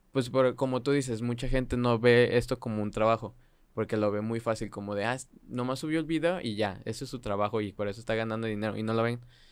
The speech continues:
Y yo siento que realmente sí, o sea, no es un trabajo muy difícil como ser un arquitecto o estar en una construcción o cosas así, o hacer una cirugía, pero tiene su chiste, o sea,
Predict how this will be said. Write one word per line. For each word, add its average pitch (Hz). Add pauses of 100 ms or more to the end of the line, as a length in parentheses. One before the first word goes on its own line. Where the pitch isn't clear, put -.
(280)
Y 113
yo 107
siento 120
que 104
realmente 104
sí, 123
o 117
sea, 110 (420)
no 127
es 135
un 147
trabajo 147
muy 143
difícil 139
como 110
ser 113
un 117
arquitecto 107
o 104
estar 101
en 107
una 107
construcción 85
o -
cosas 98
así, 101
o 101
hacer 101
una 107
cirugía, 104
pero - (480)
tiene 110
su 120
chiste, -
o 95
sea, -